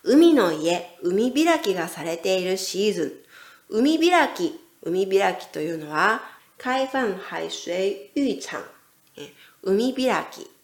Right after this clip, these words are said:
と言います。海開きがされている、え、シーズンだけ住み込みでバイトをするものです。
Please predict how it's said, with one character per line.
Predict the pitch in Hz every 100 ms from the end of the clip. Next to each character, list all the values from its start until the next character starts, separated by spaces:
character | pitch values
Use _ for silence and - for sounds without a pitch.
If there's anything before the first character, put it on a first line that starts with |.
| _
と | - 285
言 | 196 156
い |
ま | 156 - 120
す。 | - - _ _ _ _ - - -
海 | 180 208 214
開 | 254 240
き | 240 185
が | 170
さ | 165 156
れ | 180
て | - 202 202
い |
る、 | 208 208 - - -
え、 | 165 165
シ | - 233 254
ー |
ズ | 185 165
ン | 143
だ | -
け | - 220 - - - -
住 | - 185 -
み |
込 | 262
み | 269 262
で | 262 277 - - -
バ | 151 202
イ | 208
ト | 190 185
を |
す | 185 160
る | 160 160
も | 151
の | 165 156
で | 90 -
す。 | - - -